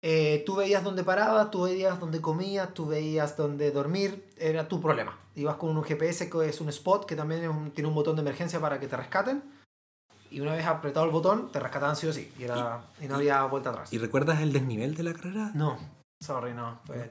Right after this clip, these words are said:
Speaker 1: de nuevo, los números no son los míos.
Speaker 2: Ya, bueno, la cosa es que mil cuatrocientos kilómetros, yo
Speaker 1: Descriteriado.
Speaker 2: Y no, y descriteriado el tiempo que hicieron los primeros.
Speaker 1: Sí,
Speaker 2: Sí.
Speaker 1: claro, en el fondo ahí, antes de, bueno, eh, estudiamos un poco quiénes eran los participantes del evento,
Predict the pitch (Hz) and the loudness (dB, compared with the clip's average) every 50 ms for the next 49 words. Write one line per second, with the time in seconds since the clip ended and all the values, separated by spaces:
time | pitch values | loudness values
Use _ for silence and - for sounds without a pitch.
0 | - _ - 127 131 135 123 120 117 117 127 131 135 135 131 123 127 120 139 127 | -14 _ -8 -6 -6 -4 -4 -4 -4 -4 -4 -6 -6 -6 -6 -6 -6 -6 -6 -6
1 | 123 117 104 95 92 - - 110 110 - - 147 - - - 127 143 139 123 113 | -6 -6 -8 -10 -12 -12 -10 -10 -8 -8 -8 -10 -12 -6 0 2 4 4 4 2
2 | 107 104 - 147 - - 151 - - 120 117 - - - - 139 175 170 170 - | 0 0 -2 -2 -2 -2 -6 -4 -6 -6 -6 -8 -12 -2 4 4 4 6 6 2
3 | 123 - 113 - - 135 - - 143 139 139 131 143 156 156 147 131 135 131 - | 0 0 0 -4 -4 -6 -4 0 2 2 2 4 4 4 4 4 2 -4 -6 -8
4 | - 147 - 156 147 143 117 - - - - - - - - - - - - - | -10 -6 -4 -2 -2 -2 -2 -4 -8 -12 -14 -20 -20 -20 -20 -20 -20 -20 -20 -20
5 | _ _ _ - - 110 113 113 113 123 143 139 120 113 107 98 - 127 113 113 | _ _ _ -8 -4 -2 -2 0 2 2 4 4 4 2 0 0 -2 -2 0 0
6 | 107 113 120 123 120 - 127 117 120 104 98 95 101 113 110 107 98 92 - 110 | 2 2 2 2 2 0 0 0 0 -4 -6 -4 -2 -2 -2 -2 -4 -4 -6 -6
7 | 98 92 - - - - - - - - 147 - - - - - - - - 175 | -6 -6 -8 -10 -14 -16 -14 -6 -2 0 0 0 -2 -8 -16 -18 -10 -2 2 4
8 | 151 143 139 151 151 - 175 170 175 175 175 180 180 175 175 - - - - - | 4 4 4 2 2 2 2 4 6 6 6 6 4 2 0 -4 -14 -20 -20 -16
9 | _ - 156 151 156 170 170 170 165 165 165 160 165 147 131 - - - - - | _ -4 -2 0 2 2 2 2 2 0 -2 0 0 0 0 0 -4 -12 -20 -20
10 | - - - 151 151 156 - 147 147 143 147 151 151 - 170 151 151 160 175 165 | -20 -18 -14 -12 -12 -10 -4 0 2 4 4 4 2 0 0 2 2 2 2 2
11 | 160 160 180 160 170 156 165 165 160 160 165 165 165 156 - 160 - 151 - 156 | 0 0 0 0 0 0 0 0 0 2 2 0 0 0 -2 -2 -4 -2 -4 -2
12 | 151 160 147 147 156 156 147 151 156 170 202 214 208 208 202 - - 196 185 190 | 0 0 0 2 2 2 2 4 4 6 6 6 6 4 4 0 0 2 4 4
13 | 190 190 | 4 2